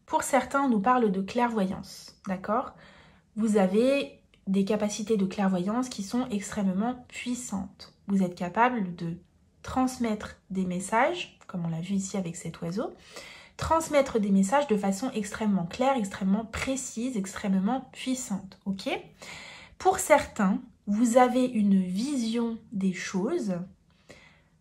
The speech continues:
peut-être accrue, qui vous permet de, d'exprimer votre don, votre art, votre talent de façon différente, particulière, plus précise que peut-être d'autres personnes.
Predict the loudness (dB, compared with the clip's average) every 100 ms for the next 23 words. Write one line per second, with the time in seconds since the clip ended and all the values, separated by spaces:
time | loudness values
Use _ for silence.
0 | _ _ _ 2 4 4 2 -10 _ _
1 | _ _ _ _ _ 6 6 4 -2 0
2 | 0 -4 -18 -10 -4 0 0 2 2 4
3 | 4 2 0 0 0 -2 -6 -6 2 2
4 | 0 -2 4 6 8 6 2 0 4 4
5 | 4 2 2 2 4 0 -2 -4 0 2
6 | 2 0 2 0 2 -2 0 -4 -4 _
7 | _ _ -2 -2 0 0 2 -2 -2 -4
8 | -2 -10 -6 -2 -2 -2 -8 -8 -6 -2
9 | -4 -4 -4 -4 -4 -8 -2 -2 -2 -6
10 | -4 -4 -4 -4 -2 -2 -2 -4 -4 -6
11 | -10 -8 -8